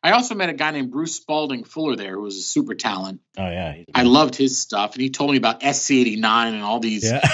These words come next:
Speaker 2: <laughs>
Speaker 1: materials that I didn't know about.
Speaker 2: <laughs> S C eighty-nine.
Speaker 1: He, he was an amazing mask maker, and he had this kick-ass thing there called Slackjaw,
Speaker 2: Uh-huh.
Speaker 1: which was like this zombie with the jaw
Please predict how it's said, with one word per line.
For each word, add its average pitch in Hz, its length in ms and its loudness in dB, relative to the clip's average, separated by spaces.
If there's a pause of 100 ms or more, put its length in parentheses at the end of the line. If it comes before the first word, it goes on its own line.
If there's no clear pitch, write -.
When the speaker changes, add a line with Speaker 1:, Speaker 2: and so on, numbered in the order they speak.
Speaker 2:
<laughs> - 140 -2
Speaker 1:
materials 135 680 4
that - 100 0 (100)
I 170 40 0
didn't - 100 -4 (160)
know 113 120 0
about. 113 400 0 (120)
Speaker 2:
<laughs> - 120 -18
S - 140 -2
C 98 280 -6
eighty-nine. 90 200 -12
Speaker 1:
He, 214 480 4
he 247 60 8
was 175 180 6
an 135 80 0
amazing 160 800 6
mask 104 360 -4
maker, 104 320 -6
and 117 80 -2
he 147 80 0
had 160 120 4
this 135 280 0
kick-ass 170 580 2
thing 151 180 -2
there 135 100 2
called 117 260 -6
Slackjaw, 156 920 0 (160)
Speaker 2:
Uh-huh. 95 300 -6 (180)
Speaker 1:
which 139 140 -2
was 131 120 -6
like 156 140 4
this - 260 -2
zombie 170 380 4
with 151 160 -4
the 123 80 -6
jaw 147 600 0